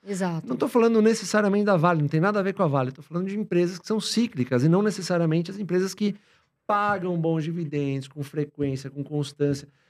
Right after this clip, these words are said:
Speaker 2: Quando você pediu pra elencar, por exemplo, uma, uma, algumas coisas que pudessem fazer com que o investidor, ou que, com, com que os investidores começassem na Bolsa de Valores,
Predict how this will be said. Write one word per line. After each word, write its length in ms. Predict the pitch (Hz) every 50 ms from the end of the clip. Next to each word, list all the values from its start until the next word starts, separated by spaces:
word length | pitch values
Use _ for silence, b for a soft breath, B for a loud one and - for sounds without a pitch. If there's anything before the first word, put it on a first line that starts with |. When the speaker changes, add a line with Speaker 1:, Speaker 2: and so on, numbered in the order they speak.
| _
Speaker 2:
Quando 200 | _ _ 160 165
você 180 | 165 165 156 -
pediu 240 | 156 - 165 151 165
pra 140 | 160 160 151
elencar, 340 | 147 147 143 135 143 135
por 140 | 127 - 135
exemplo, 360 | 135 131 120 135 131 110 -
uma, 220 | 131 139 139 139 160 175
uma, 340 | 175 196 202 165 139 127 - _ _ 131
algumas 520 | 143 143 139 139 139 185 214 202 156 -
coisas 300 | - _ 151 147 131 123
que 80 | - _
pudessem 420 | _ _ 120 117 120 117 - 127
fazer 220 | - - 110 117 117
com 120 | 120 123
que 120 | 120 _ 123
o 60 | 127
investidor, 560 | 131 120 127 123 - - 113 117 123 123 117 117 107 - _ _ _ _ _
ou 100 | - 135
que, 160 | 131 - 143 143
com, 220 | 147 - 110 117
com 160 | 107 - 120
que 140 | 110 - -
os 100 | 123 117
investidores 440 | 123 117 117 - - 113 120 113 -
começassem 680 | - 127 131 120 - - 165 160 160 143 - - 110
na 100 | 110 113
Bolsa 200 | 110 110 107 -
de 100 | - 95
Valores, 320 | 95 113 147 156 113 92